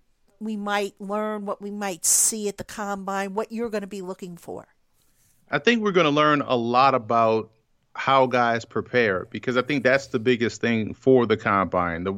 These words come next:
Speaker 2: the workouts are what they are, they're just workouts.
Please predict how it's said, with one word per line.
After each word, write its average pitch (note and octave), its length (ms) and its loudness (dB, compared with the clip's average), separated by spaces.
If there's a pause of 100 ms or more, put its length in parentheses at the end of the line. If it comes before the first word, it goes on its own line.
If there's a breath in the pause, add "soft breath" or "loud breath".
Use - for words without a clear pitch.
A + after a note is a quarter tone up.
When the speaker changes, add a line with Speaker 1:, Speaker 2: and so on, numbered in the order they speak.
(120)
Speaker 2:
the A#2+ 80 -4
workouts D3 560 4
are B2 200 2
what A#2+ 140 -6
they A#2+ 80 -2
are, A2 140 0
they're G#2+ 100 -8
just G2+ 240 -10
workouts. G2+ 480 0